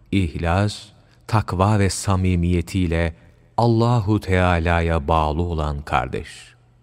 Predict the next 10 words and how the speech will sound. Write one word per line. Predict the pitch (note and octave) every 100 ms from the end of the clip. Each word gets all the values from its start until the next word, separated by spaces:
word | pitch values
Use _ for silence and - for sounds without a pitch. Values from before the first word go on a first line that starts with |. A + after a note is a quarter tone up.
| _ _
Habil, | - D2+ C#2+ D#2+ F2 F2+ - - _ _ _ _ A2
nefsinin | C#3 B2 - C3 C3+ C3+ A2
taleplerini | G#2+ G2+ F#2+ - G2+ F#2 F#2 F2+ D2
reddedip | F2+ E2 F#2 F2+ F2+ - - - _ -
Allah'a | C3 C3 C3 A#2 B2
teslim | - A2 - A#2+ C3
olmuş | - G2+ F2+ F2 - F#2
bir | E2+
Müslüman. | D2+ C#2 - B1+ B1 - _ _ _ _ _ _ _ _ _ -
Habil, | - E2 D#2+ F#2 A2